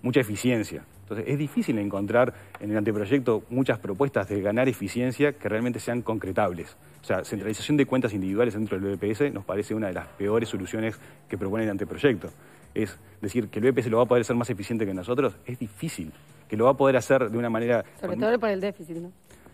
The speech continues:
Speaker 2: Que arrastra.
Speaker 1: No, y por todas las cosas que además que tiene que encarar. Pero
Speaker 2: Ujú.
Speaker 1: nosotros en veintiséis años no hemos tenido ni siquiera un error. O sea, llevamos las cuentas a seis dígitos después de la coma.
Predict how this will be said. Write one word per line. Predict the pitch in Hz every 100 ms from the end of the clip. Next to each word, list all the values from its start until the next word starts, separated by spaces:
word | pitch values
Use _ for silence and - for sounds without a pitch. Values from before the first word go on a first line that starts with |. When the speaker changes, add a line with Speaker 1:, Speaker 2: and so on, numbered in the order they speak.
| -
Speaker 2:
Que |
arrastra. | 170 170 - - _
Speaker 1:
No, | 240 302
y |
por | 143 107
todas | 202 202
las | 147
cosas | 185 151
que | 107
además | 104 131
que | 117
tiene | 120 135
que | 110
encarar. | 95 80 101 156 - -
Pero | 104 104
Speaker 2:
Ujú. | 98 98
Speaker 1:
nosotros | 107 147 123 104
en |
veintiséis | 95 92 95 135
años | 127 151 165 156 -
no |
hemos | 135 131
tenido | 107 110 117 123
ni | 110
siquiera | 92 92 113 107 -
un | 131 135
error. | 120 120 135 165 - -
O | 104
sea, | 113
llevamos | 117 107 147 165 151
las | 131
cuentas | - 160 160 127
a |
seis | - 151 151
dígitos | 151 160 151 127
después | 120 143
de |
la | 131
coma. | 131 92